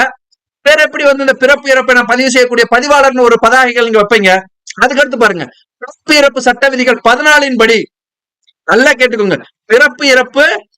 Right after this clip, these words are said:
சட்ட விதிகள் பதினாலின் படி ஒவ்வொரு மாதமும் அந்த கிராம நிர்வாக அலுவலர் பிறப்புகளையும் இறப்புகளையும் பதிவு செஞ்ச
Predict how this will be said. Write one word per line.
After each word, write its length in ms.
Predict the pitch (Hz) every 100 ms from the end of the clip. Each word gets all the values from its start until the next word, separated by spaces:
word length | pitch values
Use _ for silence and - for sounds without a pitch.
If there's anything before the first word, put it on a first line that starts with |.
| _ -
சட்ட 360 | 254 247 - 302
விதிகள் 320 | 269 254 240
பதினாலின் 560 | 214 254 285 285 262 196
படி 220 | 180 214 247 - _ _ _ 175
ஒவ்வொரு 500 | 220 269 320 311 285
மாதமும் 480 | 240 233 226 269
அந்த 180 | 294 240
கிராம 420 | - 226 262 294 262
நிர்வாக 400 | 240 233 214 202
அலுவலர் 440 | 180 180 226 226 - _ _ _ _ 208
பிறப்புகளையும் 720 | 247 302 - 262 233 269 254
இறப்புகளையும் 800 | 214 269 277 262 220 202 233 277
பதிவு 380 | 208 214 277 277
செஞ்ச 580 | 240 202 180 208 285